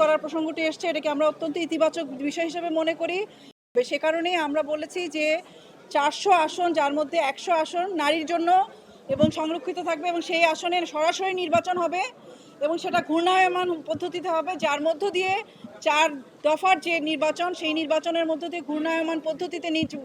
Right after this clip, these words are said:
নির্বাচন এবং সরাসরি নারীর নির্বাচনের মধ্য দিয়ে নারীর এই সংসদে, সংসদে অংশগ্রহণের সুযোগ তৈরি হবে এবং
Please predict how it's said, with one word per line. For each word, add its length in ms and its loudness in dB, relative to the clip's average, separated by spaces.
নির্বাচন 460 2
এবং 220 2
সরাসরি 540 2
নারীর 360 0
নির্বাচনের 460 0
মধ্য 300 -4
দিয়ে 200 -2
নারীর 420 0
এই 80 0
সংসদে, 480 2
সংসদে 400 2
অংশগ্রহণের 680 4
সুযোগ 280 4
তৈরি 280 4
হবে 200 6
এবং 140 6